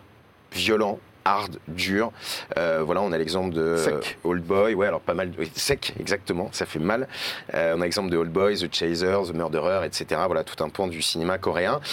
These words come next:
Speaker 1: Et cette série ne déroge pas, et elle va vraiment s'inscrire dans la veine de ces films, donc très violents. Je, je, je, je l'annonce, hein, les scènes sont, peuvent être vraiment très violentes, mais avec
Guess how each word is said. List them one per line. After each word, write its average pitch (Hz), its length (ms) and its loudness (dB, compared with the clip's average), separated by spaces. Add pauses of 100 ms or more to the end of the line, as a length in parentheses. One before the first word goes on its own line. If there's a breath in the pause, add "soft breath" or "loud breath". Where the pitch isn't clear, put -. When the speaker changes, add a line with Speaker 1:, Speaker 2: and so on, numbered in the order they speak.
(200 loud breath)
Speaker 1:
Et 135 120 4
cette 139 200 0
série 127 260 2
ne 135 60 2
déroge 101 300 2
pas, 156 300 0
et 98 80 4
elle 110 160 2
va 95 160 0
vraiment 117 360 0
s'inscrire 139 440 -2 (280 loud breath)
dans 127 240 2
la 117 120 2
veine 117 240 0 (260 loud breath)
de 117 220 2
ces 117 200 0
films, 120 260 2
donc 87 140 0 (240)
très 175 200 2
violents. 135 300 2 (440)
Je, 101 300 0
je, 85 220 0
je, 78 360 -2
je 85 140 0
l'annonce, 104 360 0
hein, 92 60 0
les 90 80 0
scènes 92 220 -2
sont, - 160 -4
peuvent 78 220 -4
être 78 120 -8
vraiment 107 240 0
très - 220 -2
violentes, 98 340 -2 (300 loud breath)
mais 117 260 4 (160)
avec 90 540 -2